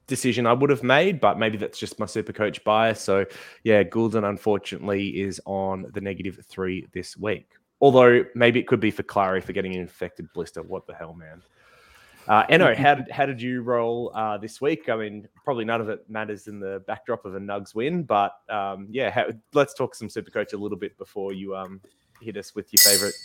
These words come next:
Speaker 1: Joker stats.
Speaker 2: <laughs> Uh, nah, I won't get into that on, on the podcast, but just very, very happy today. So who cares about Supercoach? But nah, uh, did all right. As I said, it's pretty meaningless week. Like, twenty-one sixty-seven,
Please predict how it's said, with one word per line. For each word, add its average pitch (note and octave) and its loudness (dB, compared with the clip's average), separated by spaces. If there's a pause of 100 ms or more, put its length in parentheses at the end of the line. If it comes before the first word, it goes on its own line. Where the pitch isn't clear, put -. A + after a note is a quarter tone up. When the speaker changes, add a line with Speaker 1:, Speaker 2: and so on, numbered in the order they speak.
Speaker 1:
Joker G#2 0
stats. - -6
Speaker 2:
<laughs> - -18 (520)
Uh, C#3+ 0
nah, G#2 -8
I - -4
won't A#2+ -4
get - -12
into A2 -12
that G#2+ -4
on, G#2+ -10
on A2 -8
the G#2 -12
podcast, A2 -2
but A2 -4
just A#2 -12 (600)
very, C3 6
very B2+ 4
happy B2 6
today. A#2+ 10
So A#2+ 4
who B2 2
cares A#2+ 0
about A2+ -2
Supercoach? B2+ 0
But B2 0
nah, A2 2
uh, C#3+ 10 (440)
did G#3 10
all F#3 12
right. A#2 12
As B2 4
I A#2 -6
said, A2 2
it's G2+ -8
pretty D#3 -2
meaningless G#2+ -4
week. G#2 -4
Like, F#2 -6 (200)
twenty-one B2+ 0
sixty-seven, G#2 -8